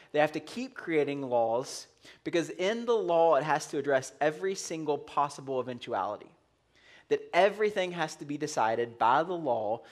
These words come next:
because when rights compete with each other, the law has to come in and deal with those eventualities. And so there's all kinds of laws out there, and the government continues to instill these laws. And I know we have all kinds of feelings about laws, but that's not what this is about.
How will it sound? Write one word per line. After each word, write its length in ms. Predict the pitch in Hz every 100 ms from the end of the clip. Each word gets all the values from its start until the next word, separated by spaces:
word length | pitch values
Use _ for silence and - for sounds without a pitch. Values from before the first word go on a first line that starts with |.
| -
because 260 | - 139 127
when 160 | 131 127
rights 400 | 123 135 175 -
compete 460 | - 175 208 190
with 160 | 147 139
each 180 | 123 -
other, 340 | 107 110 123 - - -
the 120 | 143
law 380 | 135 143 170 190
has 220 | 175 170
to 80 | 180
come 240 | - 139
in 180 | 131 131
and 180 | 117 131
deal 220 | 127 139
with 160 | 143 143
those 260 | 120 120
eventualities. 920 | 117 113 113 131 160 151 92 80 - - - _ 156
And 100 | 143
so 120 | 175
there's 180 | 170 165
all 240 | 160 190
kinds 280 | 196 180 180
of 120 | 156
laws 360 | 127 127 131 131
out 240 | 95 120 -
there, 180 | 120
and 140 | 143 139
the 60 |
government 400 | 127 127 139 143
continues 340 | - 139 131 127
to 140 | 135
instill 420 | 131 139 - 123
these 220 | 117 117 110
laws. 320 | 107 117 139
And 100 | 131
I 40 |
know 140 | 127 131
we 120 | 135
have 120 | 127
all 120 | 131
kinds 240 | 131 139 135
of 80 |
feelings 340 | 135 123 123 120
about 300 | 113 113 87
laws, 240 | 107 117
but 120 | -
that's 220 | 107 107 -
not 160 | 123
what 80 | 135
this 140 | 127
is 120 | 143 151
about. 380 | 131 110 123